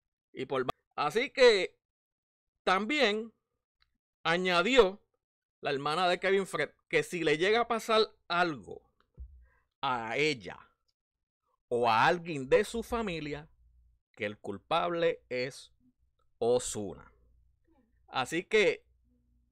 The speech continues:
damas y caballeros, esto fue lo último que dijo, eh,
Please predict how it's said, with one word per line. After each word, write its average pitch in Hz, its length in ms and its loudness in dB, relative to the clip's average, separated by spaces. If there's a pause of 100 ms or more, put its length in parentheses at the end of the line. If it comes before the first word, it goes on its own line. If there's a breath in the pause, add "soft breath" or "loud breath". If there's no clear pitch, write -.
(120)
damas 185 420 -2
y 185 80 -4
caballeros, 196 680 2 (420)
esto - 320 -6
fue 226 200 2
lo 208 120 2
último 165 680 -6 (560)
que 139 200 -2
dijo, 147 1000 0 (580)
eh, 127 720 -6